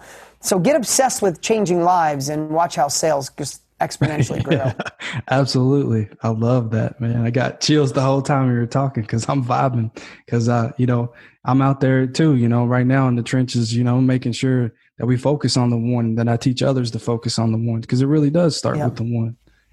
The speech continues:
Speaker 2: Absolutely.
Speaker 1: It does.
Speaker 2: Yeah.
Speaker 1: It
Speaker 2: I was,
Speaker 1: does.
Speaker 2: I was just sharing with Lucas, uh, as we were,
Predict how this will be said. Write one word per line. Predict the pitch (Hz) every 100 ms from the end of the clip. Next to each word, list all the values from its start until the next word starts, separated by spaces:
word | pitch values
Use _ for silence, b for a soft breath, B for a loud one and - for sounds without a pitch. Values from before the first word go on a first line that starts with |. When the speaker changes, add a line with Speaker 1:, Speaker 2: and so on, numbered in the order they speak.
| -
Speaker 2:
Absolutely. | 127 - 127 135 110 107 _
Speaker 1:
It | 151
does. | 175 165 131 - - _ -
Speaker 2:
Yeah. | 117 110 151
Speaker 1:
It | 160
Speaker 2:
I | 160
was, | 131 131
Speaker 1:
does. | 135
Speaker 2:
I |
was | 139 135
just | 131 - -
sharing | 147 139 123
with | 113
Lucas, | 131 143 120 -
uh, | 117 117
as | 120 120
we | 123 120
were, | 117 113